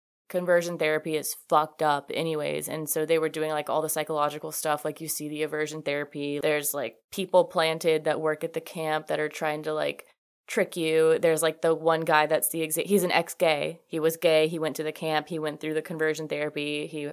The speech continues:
had the electric shock aversion therapy, and, like, now he's straight. So there was a lot of, like, that stuff was more, like,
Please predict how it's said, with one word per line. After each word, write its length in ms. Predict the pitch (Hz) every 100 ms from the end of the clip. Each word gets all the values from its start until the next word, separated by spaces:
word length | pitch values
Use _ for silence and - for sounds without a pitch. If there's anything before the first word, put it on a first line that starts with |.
| -
had 360 | 147 143 143
the 280 | 147 139 135
electric 400 | - 151 156 160
shock 260 | 156 160 156
aversion 360 | 156 156 156 147
therapy, 420 | 143 143 160 147
and, 100 | 139
like, 160 | 139
now 220 | 151 143 156
he's 180 | 160
straight. 520 | - - 165 151 139 -
So 260 | 226 190 -
there 220 | 196 202
was 120 | 196 202
a 60 |
lot 360 | 190 175 175 220
of, 200 | 214 190
like, 380 | 180 160 - - _ _ _ _ _
that 260 | - 185 202
stuff 280 | - 180 170
was 180 | 170 160
more, 300 | 160 156 160
like, 300 | 151 151